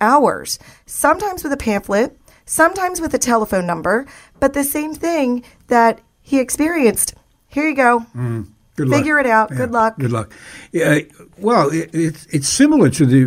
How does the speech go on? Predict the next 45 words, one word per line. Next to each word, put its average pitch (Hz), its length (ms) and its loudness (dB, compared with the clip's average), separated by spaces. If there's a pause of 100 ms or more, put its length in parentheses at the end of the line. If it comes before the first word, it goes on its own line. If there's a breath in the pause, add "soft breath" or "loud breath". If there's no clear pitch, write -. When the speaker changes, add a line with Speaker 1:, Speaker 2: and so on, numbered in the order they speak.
(120)
Speaker 2:
uh, 139 400 -8
initial 147 340 0
reaction 131 380 2
to 120 60 -2
H 110 180 -2
I 82 120 -6
V, 80 240 -4
which 151 280 -2
was, 92 380 -2 (440 loud breath)
"Well, 190 300 4
you 127 160 4
want, 165 160 2
what 147 120 2
do 160 40 2
you 165 60 2
want 165 120 4
us 131 100 0
to 160 60 -6
do? 165 100 4
Worry 123 200 2
about 127 180 4
a 123 40 2
disease 123 480 2
that 113 180 -2
they 127 140 2
got 131 280 4
because 127 280 -2
of 127 60 -2
their 127 100 0
behavior?" 139 500 2 (140)
Speaker 1:
Right. 160 260 -8
Speaker 2:
I 131 40 -4
mean, 139 200 0
that 180 100 0
was 120 200 -2
the 117 160 0
original 123 560 2
feeling 131 340 4
about 120 160 2
H 117 180 0
I 104 60 0
V 135 160 4
until, 143 300 0
of 104 100 -6
course, 127 300 -4